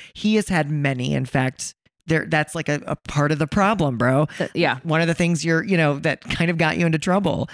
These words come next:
Speaker 1: you had an affair with the wrong person.
Speaker 2: Yeah.
Speaker 1: But, like, who are you to be the moral compass to dictate whether or not somebody should keep their job? You should lose your job because while you did your job, you tried to fucking <laughs> end democracy as, as we,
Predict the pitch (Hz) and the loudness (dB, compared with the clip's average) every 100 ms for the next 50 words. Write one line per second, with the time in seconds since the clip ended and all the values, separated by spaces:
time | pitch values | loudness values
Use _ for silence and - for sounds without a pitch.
0 | - - 156 147 156 156 151 147 147 151 | -10 -2 0 0 0 2 2 2 2 2
1 | 156 185 214 - - - 160 147 147 180 | 2 0 0 -6 -14 -10 -4 2 4 4
2 | 165 - _ _ _ - - 269 254 180 | 2 -2 _ _ _ -2 4 6 6 4
3 | 156 208 165 143 143 160 147 156 156 151 | 4 6 6 4 2 0 0 0 2 2
4 | 160 147 139 147 135 120 123 - - - | 2 2 0 0 0 -2 -2 -6 -12 -18
5 | - 170 175 - 175 151 151 151 143 135 | -12 -6 -4 -4 -2 0 0 2 0 -2
6 | 151 143 135 135 - 143 143 131 135 98 | -2 -2 -4 -6 -4 -2 0 -2 0 -2
7 | 104 - _ - 170 240 302 254 190 277 | -4 -8 _ -4 2 2 2 0 2 2
8 | 240 165 151 151 165 160 175 170 175 147 | 2 2 2 2 0 2 2 0 0 -2
9 | 226 214 151 135 127 120 135 - - _ | -4 -2 -2 -2 -2 -2 -4 -10 -20 _
10 | 143 196 254 262 - _ - 226 254 247 | 0 2 2 0 -6 _ -4 -2 0 0
11 | - 254 247 226 226 - 190 - 311 - | 0 0 0 0 -2 -4 -6 -2 -4 -2
12 | 233 262 277 247 240 240 269 277 160 147 | -2 -2 -2 -2 -2 -2 -2 -2 -2 0
13 | - 160 - 180 - 175 - - 202 220 | 0 0 -2 -10 -6 -6 -8 -8 -4 -2